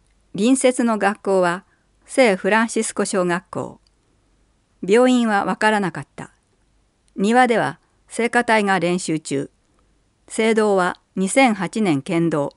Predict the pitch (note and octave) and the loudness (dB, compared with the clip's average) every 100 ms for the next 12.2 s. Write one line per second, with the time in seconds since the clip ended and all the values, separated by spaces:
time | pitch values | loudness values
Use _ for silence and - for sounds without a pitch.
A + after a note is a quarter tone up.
0 | - F#3 D3 F3 E3 D#3 - C#3+ _ _ | -6 -6 -4 -6 -6 -8 -10 -14 _ _
1 | _ _ _ _ _ _ _ - A#3 B3 | _ _ _ _ _ _ _ -4 0 2
2 | C4 B3 F#3+ D3 D3+ - D3+ - - D#3+ | 2 0 0 -4 -4 -6 -6 -6 -10 -8
3 | - A3+ G#3+ F#3+ G#3 G3 F3+ D3 C3+ C3 | -4 -2 -2 -4 -4 -4 -4 -4 -6 -6
4 | C3 - _ _ _ _ _ _ _ - | -8 -14 _ _ _ _ _ _ _ -4
5 | A#3+ A#3 E3 D3 E3+ C#3 - _ _ _ | -2 0 0 -2 -4 -6 -10 _ _ _
6 | _ _ _ _ - A3+ B3 A#3+ A#3+ B3 | _ _ _ _ -2 0 0 0 0 0
7 | A#3+ A#3 G3 C#3 C3 D#3 D3 C#3+ - D3+ | 0 0 0 0 -4 -6 -6 -6 -10 -12
8 | - _ _ _ _ _ _ - G#3 A3 | -16 _ _ _ _ _ _ -4 -2 0
9 | F#3+ D#3 C#3+ D3+ _ _ _ _ - G#3+ | 0 -2 -2 -6 _ _ _ _ -6 -2
10 | A#3 B3 B3 A#3 A3+ A3+ G#3 D3+ D3+ G#3+ | 0 0 -2 -4 -2 0 2 0 -2 -2
11 | F3+ E3+ D#3+ C3+ - D3+ - _ - B2+ | 0 -2 -4 -6 -8 -14 -14 _ -12 -10
12 | C3 | -12